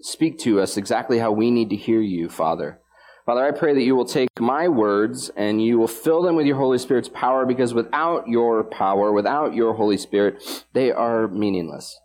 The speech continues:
So please, please, and, and fill this with your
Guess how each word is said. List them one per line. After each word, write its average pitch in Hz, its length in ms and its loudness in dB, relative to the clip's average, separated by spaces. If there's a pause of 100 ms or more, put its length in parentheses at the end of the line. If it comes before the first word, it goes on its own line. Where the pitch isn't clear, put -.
So - 120 -8
please, 110 560 0
please, 113 440 -2
and, 98 340 -4 (400)
and 107 100 -6
fill 139 340 0
this 123 280 -4
with 113 180 -6
your 104 520 0